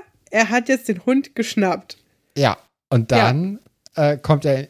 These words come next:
Speaker 2: in den Proberaum wirklich rein und Iris und Nadine tun wie zwei aufgeschreckte Hühner und, äh, setzen sich ganz, ganz schnell irgendwo hin
Speaker 1: Mhm.
Speaker 2: und, äh, tun so, als ob sie gerade bei etwas geheim erwischt wurden.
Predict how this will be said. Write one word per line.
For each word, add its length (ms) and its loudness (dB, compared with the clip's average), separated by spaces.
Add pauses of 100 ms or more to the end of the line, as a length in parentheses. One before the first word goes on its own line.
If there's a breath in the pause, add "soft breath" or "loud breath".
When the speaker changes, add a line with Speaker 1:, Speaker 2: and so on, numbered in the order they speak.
(100)
Speaker 2:
in 220 0
den 220 2
Proberaum 720 0
wirklich 420 0
rein 420 0 (360 loud breath)
und 200 2
Iris 300 0
und 160 -4
Nadine 560 0
tun 440 -2 (160)
wie 180 2 (120)
zwei 280 -2
aufgeschreckte 640 -2
Hühner 580 0 (360 loud breath)
und, 400 -2
äh, 420 -2 (500)
setzen 460 -2
sich 160 -4
ganz, 280 0
ganz 260 -4
schnell 480 0
irgendwo 420 -2
hin 400 0 (380 soft breath)
Speaker 1:
Mhm. 260 0
Speaker 2:
und, 520 0
äh, 200 2
tun 320 0
so, 120 0
als 160 -2
ob 100 -2
sie 120 -4
gerade 280 0
bei 180 0
etwas 300 -2
geheim 420 2
erwischt 600 -2
wurden. 420 2